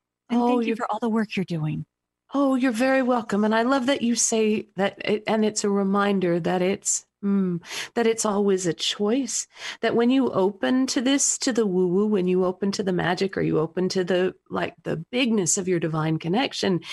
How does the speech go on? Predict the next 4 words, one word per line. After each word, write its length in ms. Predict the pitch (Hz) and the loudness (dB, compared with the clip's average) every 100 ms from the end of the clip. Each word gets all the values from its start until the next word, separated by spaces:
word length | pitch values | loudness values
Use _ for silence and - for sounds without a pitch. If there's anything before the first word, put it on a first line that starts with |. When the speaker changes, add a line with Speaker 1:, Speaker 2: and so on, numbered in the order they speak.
| - - | -12 -6
Speaker 2:
it's 240 | - 220 - | -2 0 0
still 480 | - - 339 302 175 | -2 0 2 2 0
you 600 | 175 269 330 190 165 190 _ - | 0 2 2 -2 -6 -12 _ -4
opening. 640 | 285 - 277 170 160 156 | -4 -2 -2 0 -2 -4